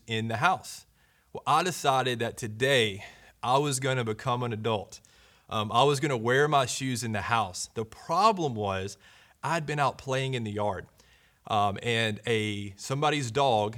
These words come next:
had left us a present in the yard. Now, I had, uh, unintentionally stepped in that present, um, and then decided to go into the house.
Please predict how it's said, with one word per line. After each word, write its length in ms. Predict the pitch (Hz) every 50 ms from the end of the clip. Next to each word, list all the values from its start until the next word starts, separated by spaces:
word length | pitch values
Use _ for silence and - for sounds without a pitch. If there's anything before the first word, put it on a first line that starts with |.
| - -
had 180 | - 123 113 98
left 340 | 110 113 113 127 - - 131
us 140 | 120 -
a 60 | - 117
present 680 | - - - 190 190 160 120 117 107 107 - - - _ _ _ _ _ _ _ _ _ _
in 300 | - 135 135 139 139 139
the 100 | 135 160
yard. 480 | 185 123 135 139 131 104 80 - - - _ _ _ _
Now, 320 | - 113 113 117 117 113 - 104
I 180 | 110 127 135
had, 300 | 139 139 123 113 110 101
uh, 320 | 95 104 107 107 101 101 - - _ _ _ -
unintentionally 640 | 127 135 123 113 - - 190 180 - 160 139 110
stepped 400 | 107 - - - 196 233 233 -
in 100 | 160 127
that 180 | 120 104 92 -
present, 440 | - 104 98 98 98 117 123 - - _ _ _ - - - - _ _
um, 180 | - 104 110 113
and 160 | 123 123 120
then 200 | 117 139 156 175
decided 440 | 175 170 - - 139 131 131 131 123
to 80 | 127 123
go 280 | 113 110 113 120 123 123
into 260 | 113 110 - 123 107
the 80 | 104
house. 480 | 92 87 117 117 113 98 95 - - -